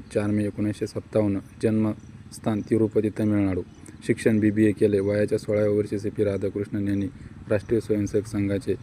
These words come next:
स्वयंसेवक म्हणून जीवनाची सुरुवात केली. एकोणीसशे अठ्ठ्याण्णवमध्ये ते पहिल्यांदा तमिळनाडूमधील कोइंबतूर ये-, येथून लोकसभेवर निवडून आले. एकोणीसशे नव्याण्णवमध्ये ते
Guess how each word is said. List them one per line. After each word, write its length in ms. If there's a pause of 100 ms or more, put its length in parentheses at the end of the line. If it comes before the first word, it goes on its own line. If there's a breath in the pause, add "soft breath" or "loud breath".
(300 loud breath)
स्वयंसेवक 480
म्हणून 200
जीवनाची 400
सुरुवात 280 (100)
केली. 180 (380)
एकोणीसशे 420
अठ्ठ्याण्णवमध्ये 720
ते 80
पहिल्यांदा 400
तमिळनाडूमधील 800
कोइंबतूर 640 (680)
ये-, 80 (440)
येथून 300
लोकसभेवर 420
निवडून 320
आले. 260
एकोणीसशे 420
नव्याण्णवमध्ये 680
ते 100